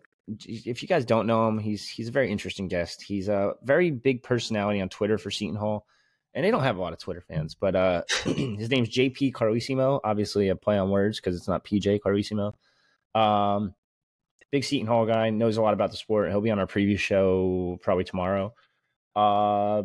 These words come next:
but in the meantime, if you haven't already, hit the like and subscribe button down below. Share this video to your friends. Share the podcast to your friends.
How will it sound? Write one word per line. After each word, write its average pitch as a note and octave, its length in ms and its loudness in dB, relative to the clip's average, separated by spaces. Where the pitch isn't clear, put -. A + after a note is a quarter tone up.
but G#2+ 140 -4
in A#2 140 -4
the G2+ 60 -2
meantime, C3 580 -2
if - 120 -12
you G#2+ 60 -6
haven't B2 280 0
already, A#2+ 520 -2
hit - 180 2
the A#2+ 80 0
like A2+ 280 0
and A2 100 -6
subscribe A2 440 -2
button G#2+ 200 -2
down G#2+ 200 -2
below. G#2 520 2
Share D3 220 4
this A2 120 2
video G#2+ 260 0
to F#2+ 60 -4
your F2+ 100 -6
friends. G2 360 -4
Share B2 240 2
the G2 80 -2
podcast F2+ 560 -4
to E2+ 60 -12
your D#2+ 80 -8
friends. F2 460 -8